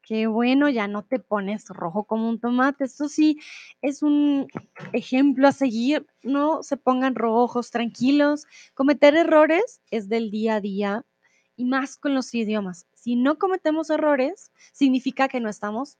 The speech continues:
practicando, ¿vale? Tomás, no me pongo nada como un tomate, pero mi apodo en Italia fue Tomato.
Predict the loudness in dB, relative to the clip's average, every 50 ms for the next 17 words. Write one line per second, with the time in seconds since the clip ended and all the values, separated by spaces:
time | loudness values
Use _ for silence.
0 | _ _ -14 -14 -14 -14 _ -16 -16 -12 -12 -12 -12 _ _ _ _ _ _ _
1 | _ _ _ _ _ _ _ _ _ _ _ _ -12 -12 -8 -4 -2 -2 -2 -4
2 | -6 _ _ _ _ _ _ _ -20 -20 -20 -20 -20 -20 _ _ _ _ _ _
3 | 0 2 2 4 4 4 4 2 2 0 -4 -8 -12 -20 -20 -20 -20 _ _ _
4 | -4 0 2 4 4 2 2 2 2 2 2 2 0 0 0 0 0 0 0 0
5 | 0 2 2 0 0 0 -4 -4 -4 -4 -6 -6 -6 -4 -4 -6 -6 -4 -4 -6
6 | -6 -6 _ 0 0 2 2 0 0 0 0 -2 -2 _ -2 0 0 0 0 0
7 | -2 -4 _ -6 -4 -4 -6 -6 _ -4 -4 -2 -2 -4 -4 -6 -6 -10 -10 -8
8 | -4 -4 -2 0 0 -2 0 _ -4 -4 -4